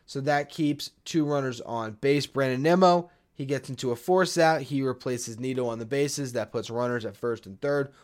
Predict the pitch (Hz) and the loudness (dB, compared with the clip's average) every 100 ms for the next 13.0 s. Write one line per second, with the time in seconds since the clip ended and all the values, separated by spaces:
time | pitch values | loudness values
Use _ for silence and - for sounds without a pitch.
0 | - 117 117 120 113 - - 156 165 156 | -14 -6 -2 0 -2 -6 -4 2 2 2
1 | 139 151 143 - 143 135 131 - _ _ | 0 0 0 -2 -4 -2 -4 -6 _ _
2 | _ _ 127 139 135 175 165 202 196 190 | _ _ -10 -6 -2 -2 6 6 6 8
3 | 190 208 185 165 160 196 208 175 151 - | 10 10 8 2 4 8 8 6 -2 -4
4 | 165 160 151 147 160 165 156 - - 160 | 0 2 0 2 4 4 4 -4 0 4
5 | 170 170 - 156 147 147 135 - _ _ | 4 4 2 4 4 2 -6 -12 _ _
6 | 139 143 139 - 135 123 127 120 - 120 | -2 0 -2 0 0 2 0 0 0 0
7 | 117 113 113 - 107 113 113 110 - _ | 0 -2 -6 -6 -8 -4 -4 -4 -10 _
8 | - 117 127 120 - 143 143 131 113 - | -8 -4 2 0 2 2 2 2 0 -4
9 | _ - 139 127 - - - 226 254 196 | _ -6 -2 -2 -6 -12 -2 2 4 6
10 | 135 120 113 - _ _ _ 147 135 120 | 4 0 -6 -14 _ _ _ 0 0 0
11 | 117 156 156 110 - _ _ _ _ - | -2 0 2 0 -8 _ _ _ _ -10
12 | 165 185 233 269 240 240 208 156 165 160 | 2 6 6 4 2 2 2 4 4 4